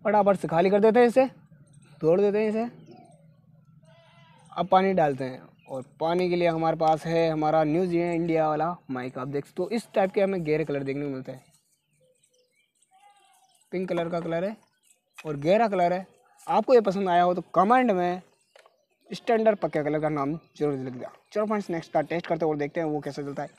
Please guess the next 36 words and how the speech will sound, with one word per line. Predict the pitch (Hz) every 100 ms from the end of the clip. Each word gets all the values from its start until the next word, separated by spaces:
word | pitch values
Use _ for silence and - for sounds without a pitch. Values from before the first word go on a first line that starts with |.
| _
तो | 170
चलो | 165 220
friends, | 277 247
अब | 277 294
unbox | 285 254 254 -
करते | 240 233
हैं | 233 233 233
इस | 226
सारंग | - 214 233 262
के | 240 247 - -
organic | 220 240 285 285 - -
गुलाल | 202 208 208
box | 190 226 -
का | - 254
और | 240
देखते | 247 226
हैं | 254
इसके | 254 269
अंदर | 240
हमें | 226 233
किस | 233
प्रकार | 220 208 196
का | 202 202 - - _ _
गिफ्ट | 226 233
देखने | 202 180 185
को | 175
मिलता | 175 170 175
है। | 175 160 - 151
देख | 160
सकते | 190 190
हो | 190
इस | 185
type | 180
से | 165 170
packing | 165 180 214
है | 226